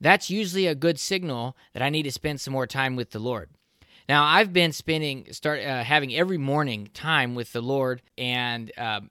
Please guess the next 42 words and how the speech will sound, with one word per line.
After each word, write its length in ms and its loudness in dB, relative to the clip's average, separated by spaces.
you 100 -12
know, 120 -4
a 40 -4
few 220 -6
times 340 4
a 60 -2
week, 240 0
extended 640 -2
time, 360 -2
like 120 -12
several 240 -4
hours, 560 0
and 380 -2
that 460 0
really, 580 -2
getting 280 -2
in 260 -6
deeper 340 -6
into 320 -4
the 120 -4
Word 420 -2
and 140 -8
studying 580 -4
and 400 -4
praying 460 2
and 80 0
actually 280 0
interacting 440 0
and 100 -8
taking 260 -4
time 220 -2
to 60 -6
be 140 -6
quiet 380 2
and 80 -14
reflect 540 -2
and 80 -8
spending 260 -8
time 260 -2
in 120 -6
worship, 460 -4
uh, 180 -2